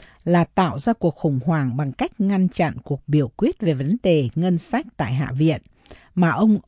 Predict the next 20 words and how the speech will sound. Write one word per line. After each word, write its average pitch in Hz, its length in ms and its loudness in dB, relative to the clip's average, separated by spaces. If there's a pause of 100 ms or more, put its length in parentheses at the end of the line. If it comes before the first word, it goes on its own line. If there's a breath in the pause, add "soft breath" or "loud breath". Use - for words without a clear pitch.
(100)
Obama 180 540 4
cho 175 300 2 (260 soft breath)
là 151 140 0
sẽ 151 200 -4
chấm 196 280 2
dứt - 260 -4
vụ 175 200 0
đóng 135 320 0
cửa 151 260 0
chính 170 240 0
phủ. 151 320 2 (600 soft breath)
Ông 180 220 2
Obama 180 420 4
lặp 156 280 0
lại 143 240 -2
ý 160 120 -4
kiến 190 280 0
đó 180 340 2
của 117 120 -4
ông 160 260 2